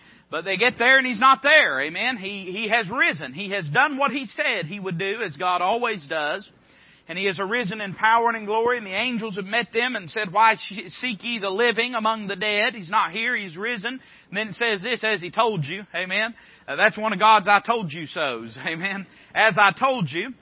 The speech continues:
And, uh, the Bible says in Luke twenty-four, verse thirteen, we learn about another group of people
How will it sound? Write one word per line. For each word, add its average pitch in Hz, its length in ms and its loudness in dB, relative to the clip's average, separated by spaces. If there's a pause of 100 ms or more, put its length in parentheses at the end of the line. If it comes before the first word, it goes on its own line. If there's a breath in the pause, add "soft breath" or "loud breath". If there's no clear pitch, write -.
(440 soft breath)
And, 214 380 2
uh, 208 360 8
the 196 80 -6
Bible 294 360 8
says 269 280 0
in 233 140 -4
Luke 247 220 -4
twenty-four, 240 580 -2
verse 220 280 0
thirteen, 226 480 -2
we 214 120 -4
learn 233 220 4
about 226 180 8
another 233 300 2
group 202 260 -2
of 175 140 -6
people 202 420 -4